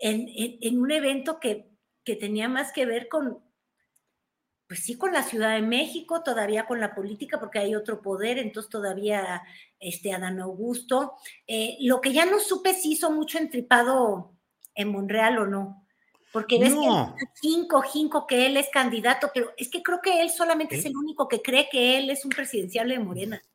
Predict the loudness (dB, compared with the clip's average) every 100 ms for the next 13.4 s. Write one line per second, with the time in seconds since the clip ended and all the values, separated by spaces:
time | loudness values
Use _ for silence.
0 | _ -10 -2 2 2 2 2 2 2 2
1 | 4 4 4 0 0 -2 0 0 2 0
2 | 0 0 0 -2 -4 -4 -2 -2 -2 -2
3 | -4 -4 -2 -2 0 2 4 4 2 -6
4 | -14 0 4 4 2 0 0 2 0 0
5 | 2 2 4 2 2 0 0 -6 -12 2
6 | 2 4 2 4 2 2 0 2 -4 -4
7 | -4 0 2 2 2 2 2 0 -2 -10
8 | -20 -8 -2 -2 -2 -2 -2 -2 -2 0
9 | 0 0 -2 -2 -6 -4 -6 -6 -6 -6
10 | -8 -12 _ _ _ -12 -10 -10 -12 -12
11 | -6 -2 0 4 4 4 0 -4 -6 -10
12 | -10 -12 -8 -6 -6 -6 -14 -12 -14 -14
13 | -14 -12 -8 -10